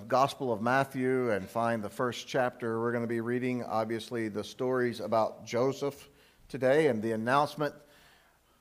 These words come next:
of the coming of the Christ as it came to Joseph. And our theme for this Christmas season and kind of building up to, through the, through the end of the month is, is this.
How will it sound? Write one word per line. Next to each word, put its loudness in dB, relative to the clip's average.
of -8
the -10
coming 2
of 0
the -6
Christ 0
as -14
it -12
came -4
to -8
Joseph. 0
And 2
our 8
theme 6
for 8
this 6
Christmas 4
season 2
and 0
kind 4
of -2
building 4
up 4
to, 2
through 2
the, 4
through -2
the 2
end 2
of 4
the 4
month 2
is, 0
is -4
this. 2